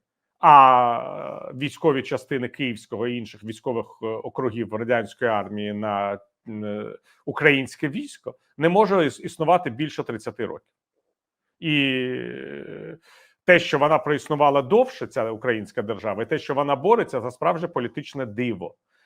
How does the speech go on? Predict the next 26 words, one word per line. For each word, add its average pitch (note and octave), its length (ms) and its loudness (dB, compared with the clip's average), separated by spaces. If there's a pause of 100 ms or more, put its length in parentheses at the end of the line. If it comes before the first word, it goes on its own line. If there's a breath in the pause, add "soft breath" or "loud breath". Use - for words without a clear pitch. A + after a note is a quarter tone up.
(120)
якраз D#3 300 4
пов'язана D3+ 520 2
не D3+ 160 0
з C3+ 80 -6
ефективністю F3 720 -6
інституцій, A2 560 -10
у G#2+ 40 -6
нас A#2+ 220 -4
неефективні A#2+ 720 -4
інституції, - 580 -20 (260 soft breath)
не D#3 140 2
з D#3+ 80 -10
тим, A3+ 200 0
що F3 140 -2
у - 20 2
нас C#3+ 200 0
якісь - 320 -10
сильні B2+ 300 -2
спецслужби, G2+ 560 -10
у A2+ 60 -8
нас B2 260 -2
не C3+ 100 -2
було B2+ 500 -2 (540 soft breath)
ніколи C#3 420 0
сильних G#2+ 380 -6
спецслужб, - 500 -14